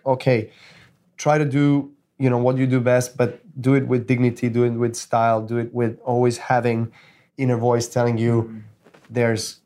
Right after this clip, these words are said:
Speaker 1: you know, thousands, you know, of, of children around the world watching you play right now and absorbing like a sponge every move, everything you say, everything you do." But it's, I still do it.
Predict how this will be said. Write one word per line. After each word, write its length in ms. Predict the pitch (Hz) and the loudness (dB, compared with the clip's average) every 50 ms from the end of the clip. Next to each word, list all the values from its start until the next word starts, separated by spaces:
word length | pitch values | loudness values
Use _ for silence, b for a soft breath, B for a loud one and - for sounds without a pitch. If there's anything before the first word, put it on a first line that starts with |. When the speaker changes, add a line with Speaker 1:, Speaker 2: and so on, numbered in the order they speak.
| _ _ - | _ _ -8
Speaker 1:
you 60 | - | -6
know, 140 | - - - - | -6 -6 -8 -10
thousands, 840 | - - 135 131 139 131 123 131 127 120 117 110 104 - - - - _ _ _ | -8 -2 0 2 2 2 2 2 2 0 -2 -4 -10 -12 -14 -18 -20 _ _ _
you 60 | 113 107 | -8 -6
know, 240 | 101 101 - - _ _ _ _ - | -6 -6 -6 -10 _ _ _ _ -4
of, 200 | 117 113 - - - | -4 -4 -4 -6 -8
of 160 | 123 - - | -10 -8 -8
children 360 | - - 143 135 127 123 117 | -2 -2 0 0 0 0 -2
around 280 | 113 113 113 113 110 110 | -2 -2 -2 -2 -2 -2
the 80 | 110 | -2
world 320 | 107 113 113 107 104 104 98 | -2 -2 -2 -4 -6 -4 -4
watching 320 | 117 120 117 - - 117 | -4 -4 -4 -6 -6 -6
you 100 | 110 107 | -6 -6
play 240 | - - - 117 113 | -8 -8 -6 -4 -2
right 200 | 107 107 104 104 | 0 0 -2 -2
now 340 | 107 107 104 104 101 101 98 B B B B B B _ - | -2 -2 -2 0 -2 -2 -4 B B B B B B _ -6
and 200 | 110 107 104 107 | -4 -2 -2 -4
absorbing 800 | 98 101 101 101 117 117 120 117 110 120 117 113 113 113 104 - - - _ 117 | -6 -6 -8 -4 -2 0 0 0 0 0 -2 0 -2 -2 -4 -6 -12 -10 _ -6
like 160 | 110 - - | -6 -4 -6
a 40 | 104 | -8
sponge 440 | - - - 123 120 113 110 - | -10 -6 -2 -2 0 0 -2 -4
every 320 | - 135 120 113 107 117 113 | -6 -8 -8 -6 -4 -4 -2
move, 340 | 110 113 117 113 110 110 - - | -2 0 0 0 -2 -2 -4 -6
everything 320 | 120 107 110 104 107 113 110 | -4 -4 -4 -6 -6 -6 -6
you 80 | 110 | -6
say, 320 | 107 - - 117 113 110 110 | -8 -8 -6 -6 -4 -4 -4
everything 300 | 107 110 107 - 110 104 | -4 -6 -8 -10 -10 -10
you 80 | 104 104 | -10 -6
do." 380 | 101 135 143 131 113 110 B B B B B B B B B B B B _ _ | -2 0 0 0 0 -2 B B B B B B B B B B B B _ _
But 100 | - 156 | 0 0
it's, 260 | 160 147 - - - | 2 0 -2 -6 -2
I 120 | - 151 143 | 0 0 0
still 720 | 135 - - - - 180 180 170 156 147 143 135 - - - _ _ - - - _ _ _ _ _ 117 | 0 -2 -8 -8 -4 0 0 2 2 2 2 0 -2 -8 -16 _ _ -20 -20 -20 _ _ _ _ _ -2
do 180 | 110 147 135 135 | 2 2 2 2
it. 260 | 127 127 127 - - | 0 -2 -6 -10 -14